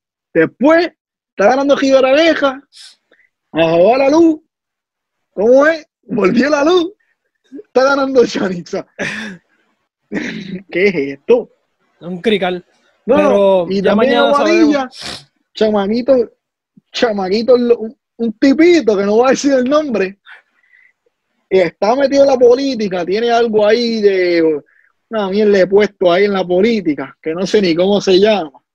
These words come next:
Speaker 1: <laughs> Y también cuenta votos en el colegio que se robaron los, los votos. Él dice, "Yo estaba allí y eso está mal contado".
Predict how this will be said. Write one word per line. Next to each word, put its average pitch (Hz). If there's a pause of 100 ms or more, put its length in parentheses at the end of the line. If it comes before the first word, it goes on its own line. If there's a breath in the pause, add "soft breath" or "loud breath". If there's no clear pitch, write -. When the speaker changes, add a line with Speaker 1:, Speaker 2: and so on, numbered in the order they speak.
(500)
Speaker 1:
<laughs> -
Y 226
también 233
cuenta 285
votos 285
en 190
el 160
colegio 269
que -
se -
robaron 185
los, 170 (280)
los 165
votos. - (1080)
Él 202
dice, 220
"Yo 214
estaba 240
allí 294
y 220
eso 208
está 247
mal 226
contado". 151